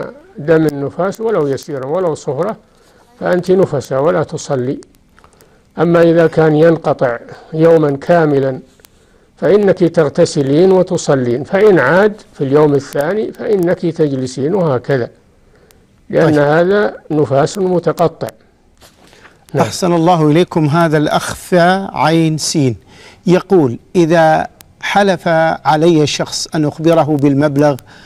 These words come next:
Speaker 2: الذي قمت بدفعه عنه،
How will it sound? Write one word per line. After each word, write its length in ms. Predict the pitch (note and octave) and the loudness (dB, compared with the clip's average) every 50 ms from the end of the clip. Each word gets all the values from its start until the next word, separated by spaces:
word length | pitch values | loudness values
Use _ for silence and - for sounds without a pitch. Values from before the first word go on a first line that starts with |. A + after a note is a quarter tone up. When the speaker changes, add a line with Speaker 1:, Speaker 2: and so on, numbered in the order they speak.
| - - - _ - | -20 -20 -16 _ -4
Speaker 2:
الذي 580 | E3+ D#3+ D#3 D#3 D3 C#3 D3 C#3+ C#3+ C#3+ D3 - - - | -2 0 0 0 2 2 2 2 2 2 0 -4 -6 -2
قمت 260 | - F3+ E3+ D#3 - E3 | 0 0 0 0 0 0
بدفعه 640 | C#3+ C3 C3+ A#2+ C#3 D3+ D3 - - D3 D3 D3 C3 - _ - - _ - - - - | 2 2 2 2 2 0 -2 -2 -4 -2 -2 -2 -4 -6 _ -20 -20 _ -20 -20 -20 -10
عنه، 480 | - - E3 E3+ D3 B2 B2+ B2 A#2 - | -4 -2 0 0 2 0 0 -2 -4 -4